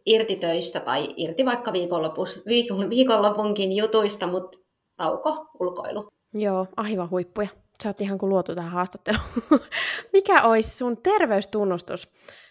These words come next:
Speaker 2: Terveystunnustushan on tämmönen ihan normaali pieni juttu, jota mä ja sä ja ihan kaikki tehdään, mut me ei ikinä myönnetä sitä ääneen, ei somessa, ei kavereille. Mut mikä on sun terveystunnustus, Minna?
Speaker 1: Tämäkin on tosi hyvä kysymys.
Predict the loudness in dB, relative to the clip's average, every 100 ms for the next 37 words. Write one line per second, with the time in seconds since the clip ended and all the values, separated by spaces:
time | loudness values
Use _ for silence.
0 | _ 2 4 4 0 -2 -4 -4 -6 -4
1 | -2 0 0 0 -2 -2 0 0 2 0
2 | 0 0 0 0 -2 -2 2 2 4 0
3 | 2 -2 -2 -2 2 2 2 -2 0 2
4 | 2 2 0 2 0 0 -4 0 2 4
5 | 2 0 -2 -4 -4 -2 -6 0 0 0
6 | -2 -2 -2 -4 -8 -10 -8 -2 0 2
7 | 0 0 0 -2 -6 -6 -4 -2 -2 -2
8 | -4 -10 -10 -4 -4 -4 -6 -6 -6 -8
9 | -10 -10 _ _ -8 -4 0 0 0 -2
10 | -2 -6 -4 -4 -4 -12 _ -6 -4 -6
11 | -8 -12 -12 -14 -12 -8 -8 -10 -16 _
12 | _ _ 0 0 2 0 0 -2 -2 -2
13 | -2 -2 -2 -4 -4 -6 -8